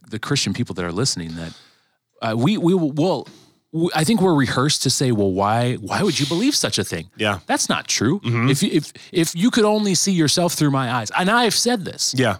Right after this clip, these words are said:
Speaker 1: and I t-, I tell people this frequently because I see a lot, I see good in so many people. I,
Speaker 2: Yeah.
Speaker 1: I know that one of my callings is a motivator.
Speaker 2: Mm-hmm.
Speaker 1: I'm to motivate the people around me.
Speaker 2: Yeah.
Speaker 1: I am not to be the, the highest person on the, on the, on the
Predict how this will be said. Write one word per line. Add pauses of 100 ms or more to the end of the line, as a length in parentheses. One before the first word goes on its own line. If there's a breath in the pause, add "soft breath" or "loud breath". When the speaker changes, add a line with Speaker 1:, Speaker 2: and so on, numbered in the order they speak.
Speaker 1:
and
I
t-,
I
tell
people
this
frequently
because
I
see
a
lot, (160 loud breath)
I
see (180)
good
in
so
many
people.
I,
Speaker 2:
Yeah.
Speaker 1:
I
know
that
one
of
my
callings
is
a
motivator.
Speaker 2:
Mm-hmm.
Speaker 1:
I'm
to
motivate
the
people
around
me.
Speaker 2:
Yeah. (100)
Speaker 1:
I
am
not
to
be
the,
the
highest
person
on
the,
on
the, (240 soft breath)
on
the